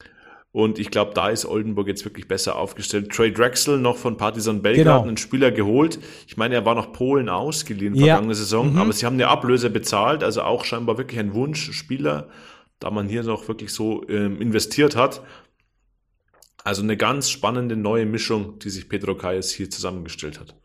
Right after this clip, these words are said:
Speaker 2: Ja, auch Trey Drexler mit, mit guten, mit guten Zahlen in der Champions League, mit über zehn Punkten, fünf Rebounds im Schnitt.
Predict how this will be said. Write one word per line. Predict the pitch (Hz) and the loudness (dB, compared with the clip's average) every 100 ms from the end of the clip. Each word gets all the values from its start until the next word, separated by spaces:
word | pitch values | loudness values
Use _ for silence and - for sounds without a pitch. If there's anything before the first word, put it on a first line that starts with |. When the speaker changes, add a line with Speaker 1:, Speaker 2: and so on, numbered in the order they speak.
| - | -2
Speaker 2:
Ja, | 131 131 | 4 6
auch | 151 139 | 6 2
Trey | - 151 147 139 131 | 0 6 8 6 4
Drexler | 127 147 156 160 143 | 2 2 4 2 4
mit, | 143 - | 2 2
mit | 131 131 | -2 -2
guten, | - 165 - 139 135 | 0 -2 0 0 2
mit | 127 117 | 0 -2
guten | 165 - 123 | -6 -6 0
Zahlen | 127 156 165 | 4 4 4
in | 117 | 4
der | 110 107 107 | 4 4 2
Champions | - 147 151 - | 0 0 -2 -2
League, | 135 127 | -2 0
mit | 127 120 - - | -2 -2 -6 -18
über | - 160 151 | -4 4 4
zehn | - 147 143 | 6 6 6
Punkten, | - 175 - 147 | 4 -2 -2 -6
fünf | - 151 - | -2 -2 2
Rebounds | 160 170 156 151 | 2 4 2 0
im | 147 | -4
Schnitt. | - 156 165 | 0 0 0